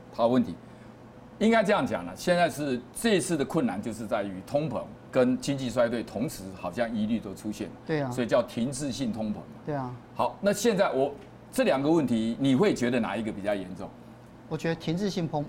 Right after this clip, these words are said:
Speaker 2: 通膨。
Speaker 1: 对，对，对，我说通膨跟经济衰退，
Speaker 2: 嗯哼。
Speaker 1: 你要不要随便猜一下？你的感觉，我，我们可能看法不一样。
Speaker 2: 我，嗯，当然经济衰退很可，但我觉得通膨会影响民生啊。
Speaker 1: 哎，对，对，这一点我们两个看法一样。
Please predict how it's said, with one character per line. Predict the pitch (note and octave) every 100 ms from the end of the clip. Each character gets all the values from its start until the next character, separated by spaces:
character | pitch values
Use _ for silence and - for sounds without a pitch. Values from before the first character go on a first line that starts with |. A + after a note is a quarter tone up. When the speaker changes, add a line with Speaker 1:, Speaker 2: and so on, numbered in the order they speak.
| -
Speaker 2:
通 | D#3+ C#3+
膨。 |
Speaker 1:
对， | C3+ C#3+
对， | C3+
对， | A#2 A#2+
我 | B2+
说 | C3 -
通 | F3+ G#3+
膨 | B2+ G#2+
跟 | B2+ C3 B2+
经 | D3
济 | C#3+ A#2+
衰 | A#2 A2
退， | A2 -
Speaker 2:
嗯 | D3
哼。 | C#3
Speaker 1:
你 | B2+
要 |
不 | B2+
要 |
随 | A#2 G2+
便 | G2+
猜 | G#2 G2
一 | F#2
下？ | -
你 | A#2+
的 | D3+
感 | A#2+ E2+
觉， | F2+
我， | C#3 G3+
我 | C#3+
们 | E3+ A3
可 | -
能 | A#2+
看 | B2+ B2
法 | E2+
不 | A2+
一 | G#2
样。 | G2+ - -
Speaker 2:
我， | D#3 D#3 D#3+ - - - D3+
嗯， | D3 C#3+ D3+ - - -
当 | -
然 | C4 A#3
经 | A#3
济 |
衰 | A3+ A3
退 |
很 | G3
可， | E3+
但 | F#3+
我 | A#3+
觉 | D3+
得 |
通 | - G3 G3
膨 | D3+ A2+ B2
会 | C3+
影 | D#3
响 | F3
民 | F#3+ D3 C3+
生 | G2+ C#3
啊。 |
Speaker 1:
哎， | C3+
对， |
对， | -
这 | - F3
一 |
点 | B2 A2
我 | G2+
们 | G#2+
两 | A2+ E2+
个 | G2
看 | F#2+ A2+
法 | F2 D#2
一 |
样。 | F#2+